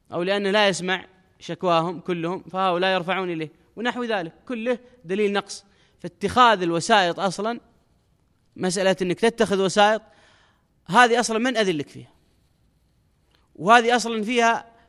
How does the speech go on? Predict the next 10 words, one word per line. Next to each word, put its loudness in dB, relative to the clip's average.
تشبيه 0
الخالق 2
بالمخلوق، -6
وهذه 2
فيها 0
اتخاذ 0
أرباب. 2
قال 4
تعالى: 2
"أيأمركم، -6